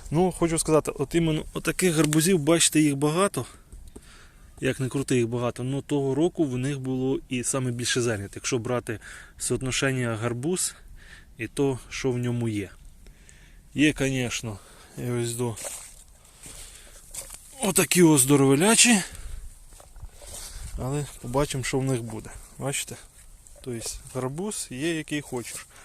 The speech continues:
Радує тільки то, що мені не треба буде, так як того року, брати оцей маленький, або що цей.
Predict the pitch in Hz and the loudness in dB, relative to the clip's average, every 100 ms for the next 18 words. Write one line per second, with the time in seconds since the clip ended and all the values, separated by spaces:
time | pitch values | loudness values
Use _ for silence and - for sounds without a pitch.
0 | - - - 135 156 151 147 - 131 123 | -20 -18 -4 -2 -2 -2 -4 -6 -6 -4
1 | - 180 214 - - - - - - - | -2 -2 -2 -6 -14 -16 -16 -18 -14 -8
2 | - - 156 190 202 - - - - - | -6 0 2 2 -2 -12 -20 -20 -20 -20
3 | - - 127 156 151 143 151 147 135 135 | -10 -4 0 2 2 2 2 2 2 -2
4 | 127 131 127 143 131 143 143 120 131 131 | 0 -2 -2 2 4 2 0 0 2 2
5 | 127 - 135 120 123 165 185 - 175 - | 0 0 0 2 2 2 0 -2 -6 -10
6 | _ - - 135 120 117 - 117 - 165 | _ -14 -6 -2 -2 -2 -4 0 4 4
7 | 165 | 2